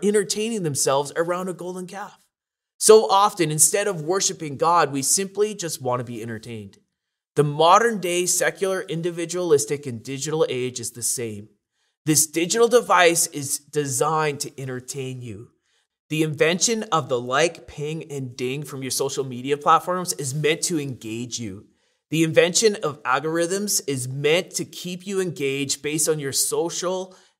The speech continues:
practices and digital habits. The invention of fake or false or misinformation is meant for you to click on.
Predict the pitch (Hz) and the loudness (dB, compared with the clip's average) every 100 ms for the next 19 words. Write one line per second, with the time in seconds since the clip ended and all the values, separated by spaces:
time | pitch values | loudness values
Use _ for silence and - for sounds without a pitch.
0 | _ - 170 151 160 147 - 120 117 113 | _ 0 6 6 4 -2 -2 -2 -4 -8
1 | 131 123 120 110 127 110 - - - - | -8 -4 -4 0 -2 -2 -8 -6 -6 -8
2 | _ _ _ - 160 170 170 190 220 208 | _ _ _ 0 2 4 6 6 4 -2
3 | - 147 - - 175 208 - 147 - 180 | -2 -2 -2 -2 0 0 -2 -6 2 6
4 | 185 190 - 139 147 143 180 208 170 147 | 6 4 -4 -4 -4 0 2 2 -2 -6
5 | 120 113 113 143 135 - _ 160 156 160 | -6 -6 -4 -6 -6 -14 _ -4 0 0
6 | 190 - 160 147 127 - 208 202 98 92 | 0 -4 -4 -4 -4 -6 -8 -6 -6 -8